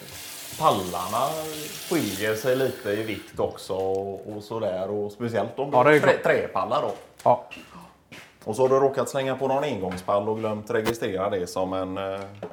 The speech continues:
Speaker 1: eller snarare att du har registrerat det som en fullgod, eh, stor E U-pall då. Och då är ju,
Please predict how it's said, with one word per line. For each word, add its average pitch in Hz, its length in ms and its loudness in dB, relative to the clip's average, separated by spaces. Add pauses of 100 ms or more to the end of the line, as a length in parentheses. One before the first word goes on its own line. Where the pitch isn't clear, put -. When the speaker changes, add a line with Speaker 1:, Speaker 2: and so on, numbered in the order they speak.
(100)
Speaker 1:
eller 110 180 0
snarare 98 400 4
att 95 100 0
du 104 60 -6
har 117 320 0
registrerat 143 560 -4
det 90 120 -6
som 95 220 -6
en 95 200 -6 (580)
fullgod, 87 680 -2
eh, 101 60 -6 (920)
stor 98 340 -2
E - 20 -2
U-pall 92 460 -2
då. 113 80 0
Och 95 220 -2
då 131 180 -6
är 143 40 -10
ju, 143 260 -12